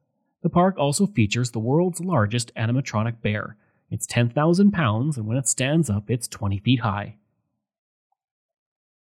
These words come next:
I hope you enjoyed that episode about Innisfail, and if you did, please leave a rating and review.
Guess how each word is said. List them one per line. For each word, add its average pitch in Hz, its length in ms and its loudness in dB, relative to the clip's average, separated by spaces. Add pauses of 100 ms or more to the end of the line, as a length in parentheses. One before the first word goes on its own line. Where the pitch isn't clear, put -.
(600)
I 135 60 4
hope 247 180 6
you 269 80 4
enjoyed 196 320 2
that 101 160 0
episode 120 520 0
about 131 220 -4
Innisfail, 160 520 0
and 170 80 0
if 131 80 -2
you 147 80 -2
did, 220 280 0 (320)
please 208 280 6
leave 120 140 4
a 156 60 4
rating 101 340 0
and 107 100 0
review. 107 380 0